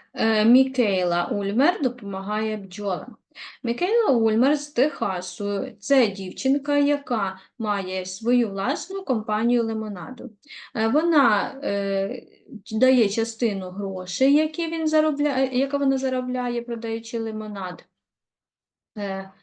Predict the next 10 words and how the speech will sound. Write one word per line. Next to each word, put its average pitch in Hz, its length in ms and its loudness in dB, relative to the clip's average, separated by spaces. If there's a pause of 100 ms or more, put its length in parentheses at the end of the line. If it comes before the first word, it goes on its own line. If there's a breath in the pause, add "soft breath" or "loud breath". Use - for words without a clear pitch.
(340 soft breath)
і 247 380 4 (1500)
інші 208 760 2 (520)
продукти 220 1040 0 (2000 loud breath)
благодійним 214 720 4
організаціям 214 1120 2
для 226 120 2
того, 208 320 -2
щоб 185 260 -8
зберегти 190 840 -2
бджілок. 190 840 -2